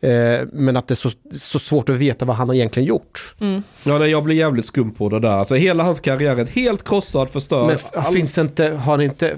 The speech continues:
Speaker 1: om man säger så här, eh, inget rök utan eld, finns det ingenting, ska man inte kunna tänka sig att om det är så många som har gått ut,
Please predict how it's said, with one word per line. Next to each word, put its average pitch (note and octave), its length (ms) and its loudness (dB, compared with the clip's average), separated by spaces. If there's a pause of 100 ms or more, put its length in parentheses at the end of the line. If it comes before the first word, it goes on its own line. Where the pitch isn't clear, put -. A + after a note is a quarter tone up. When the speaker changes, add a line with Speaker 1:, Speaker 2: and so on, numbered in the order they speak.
Speaker 1:
om D3 140 0
man C#3 100 2
säger C#3+ 140 -2
så C#3+ 100 0
här, C3 260 0
eh, D3+ 120 -4 (240)
inget C3+ 260 2
rök C3 340 0
utan C3 260 0
eld, D#3 240 0
finns C3+ 200 -2
det C#3+ 80 2
ingenting, C3+ 680 0
ska - 180 -6
man B2+ 100 2
inte B2+ 160 -4
kunna C3+ 300 0
tänka A#2+ 400 -2
sig B2 120 -2
att A#2 120 -6
om C3+ 160 0
det B2+ 60 2
är - 20 2
så D#3+ 240 0
många C3+ 240 2
som A#2 140 -4
har A#2+ 60 -2
gått A2+ 200 -2
ut, A#2 180 -4